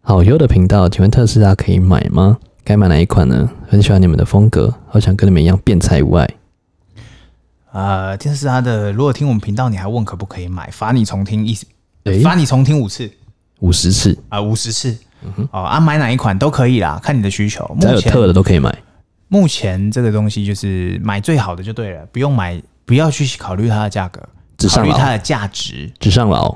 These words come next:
Speaker 2: 对啊，喜欢我们的风格，谢谢你啦。好，
Speaker 1: 嗯哼。
Speaker 2: 谢谢你。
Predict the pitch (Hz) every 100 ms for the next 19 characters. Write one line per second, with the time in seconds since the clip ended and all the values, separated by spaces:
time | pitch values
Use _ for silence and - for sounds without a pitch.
0 | - - 87 85 82 117 - 120 185 165
1 | 147 165 139 123 - 147 110 95 87 82
2 | 85 _ - 95 117 175 107 87